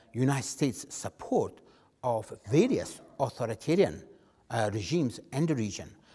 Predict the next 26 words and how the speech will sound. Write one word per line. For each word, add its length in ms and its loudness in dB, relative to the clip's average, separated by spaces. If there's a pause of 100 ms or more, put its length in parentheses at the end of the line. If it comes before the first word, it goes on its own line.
(240)
And 140 0
of 140 -8
course, 260 0
since 280 -4
the 180 -6
Arab, 280 0 (320)
uh, 140 -2
the 140 -2
reversal 540 0
of 120 -8
the 220 -8 (300)
so-called 600 0
Arab 240 -4
Spring 440 0 (600)
and 180 -2
the 80 -8
support 460 0
that 240 -8
the 80 -8
United 240 -2
States, 580 2 (400)
uh, 60 -4
has 280 -4
provided, 600 0 (560)
uh, 200 0 (140)
to, 440 2